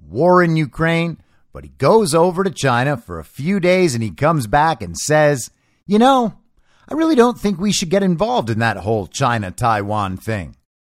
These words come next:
Smart, Manny. Speaking with Politico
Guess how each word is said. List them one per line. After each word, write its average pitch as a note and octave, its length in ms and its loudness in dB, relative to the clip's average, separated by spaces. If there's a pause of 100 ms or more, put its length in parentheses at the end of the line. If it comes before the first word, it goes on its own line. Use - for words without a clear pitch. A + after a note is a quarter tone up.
(440)
Smart, - 640 -2 (400)
Manny. D3 540 -2 (840)
Speaking C#3 560 -6
with C3+ 320 -4
Politico B2+ 760 -4